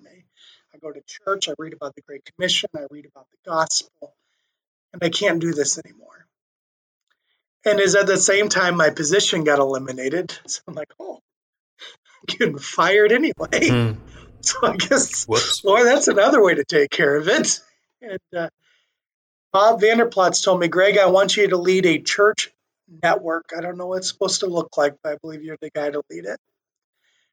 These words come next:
Speaker 1: And I know Joe Chris laughed in his face, said, "I haven't even finished the Old Testament yet. I didn't know who Moses or David or Peter was a year ago.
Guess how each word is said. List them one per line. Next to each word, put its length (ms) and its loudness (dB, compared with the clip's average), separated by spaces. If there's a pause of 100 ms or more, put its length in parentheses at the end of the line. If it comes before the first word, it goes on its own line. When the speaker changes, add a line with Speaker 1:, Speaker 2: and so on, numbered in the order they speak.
(160)
Speaker 1:
And 100 -2
I 140 4
know 180 4
Joe 280 4
Chris 340 2
laughed 380 0
in 80 -2
his 160 0
face, 500 2 (1160)
said, 220 -2
"I 40 0
haven't 240 2
even 140 -2
finished 320 0
the 140 2
Old 180 4
Testament 520 0
yet. 300 0 (880)
I 140 0
didn't 220 4
know 200 6
who 200 2
Moses 680 2
or 80 0 (100)
David 480 4
or 140 -4
Peter 380 2
was 540 0 (200)
a 60 -4
year 320 2
ago. 340 -6